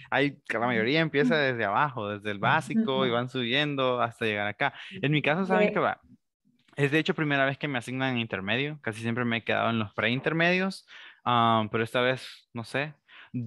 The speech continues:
Speaker 1: por eso no conocía toda la currícula del intermedio, no sabía que era reducida, porque sí es bastante reducida. El caso de los
Speaker 2: Ujú.
Speaker 1: preintermedios tienen un montón de temas, eh,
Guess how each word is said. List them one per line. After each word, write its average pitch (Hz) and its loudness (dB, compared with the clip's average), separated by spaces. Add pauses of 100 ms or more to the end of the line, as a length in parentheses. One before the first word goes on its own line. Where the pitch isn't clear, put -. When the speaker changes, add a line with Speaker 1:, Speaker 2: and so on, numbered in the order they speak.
(140)
Speaker 1:
por 139 2
eso 135 0
no 147 2
conocía 147 2
toda 131 2
la 139 0
currícula 127 0
del 123 2
intermedio, 113 -2
no 117 -4
sabía 123 -2
que 104 0
era 107 -2 (180)
reducida, 120 -2
porque 104 -4
sí 113 0
es 110 2
bastante 107 -2
reducida. 110 0 (380)
El 113 0
caso 113 0
de 127 2
los 120 -2
Speaker 2:
Ujú. - -
Speaker 1:
preintermedios 123 -2
tienen 113 -4
un 107 -4
montón 104 -2
de 98 0
temas, 113 -2 (340)
eh, 101 0